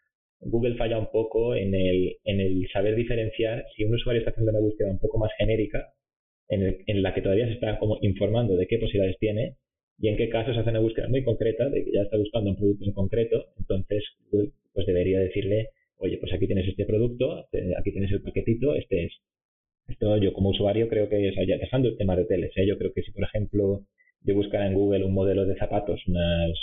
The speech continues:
unas Adidas, unas Nike concretas que estuviera buscando, me interesaría ver toda la información posible de ese producto. No me hace falta me, me hables de, de otros modelos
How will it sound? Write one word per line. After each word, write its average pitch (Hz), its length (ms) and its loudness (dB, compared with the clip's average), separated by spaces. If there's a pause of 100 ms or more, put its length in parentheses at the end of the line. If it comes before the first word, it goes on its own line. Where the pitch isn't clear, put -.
(120)
unas 90 340 -4
Adidas, 110 320 2
unas 92 240 0
Nike 95 200 2 (160)
concretas 98 480 0
que 95 80 0
estuviera 98 280 2
buscando, 113 560 0 (440)
me 104 140 -2
interesaría 104 580 0
ver 107 360 0
toda 123 200 0
la 113 60 -2
información 104 400 0
posible 98 360 0
de 101 60 4
ese 95 160 -2
producto. 92 400 0
No 101 100 2
me 104 80 2
hace 101 140 -2
falta 98 320 -2
me, 85 300 0
me 85 100 2
hables 85 280 0
de, 85 220 0
de 90 80 2
otros - 260 0
modelos 98 580 0